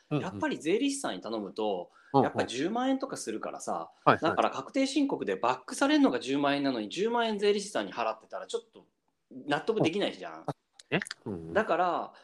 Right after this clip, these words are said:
Speaker 2: やっぱ自分でみんなやりながら、みんな「いい！」ってなってて、三月の十五日に「やっと終わった！」とかみんなFacebookに言いまくってるわけよ。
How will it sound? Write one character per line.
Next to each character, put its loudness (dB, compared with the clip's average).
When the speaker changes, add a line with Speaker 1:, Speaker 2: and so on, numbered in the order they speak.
Speaker 2:
や -6
っ -10
ぱ -6
自 -6
分 -2
で 2
み 4
ん 0
な -2
や 0
り -2
な -2
が -4
ら、 -2
み -4
ん -4
な -6
「い -12
い！」 -10
っ -18
て -12
な -2
っ -14
て -8
て、 -2
三 10
月 -2
の -4
十 0
五 2
日 0
に 2
「や -2
っ -6
と -4
終 -2
わ 0
っ -20
た！」 -4
と -10
か -4
み 2
ん -2
な 4
Facebook 2
に -2
言 2
い 2
ま 6
く -6
っ -6
て 4
る 2
わ -6
け -16
よ。 -10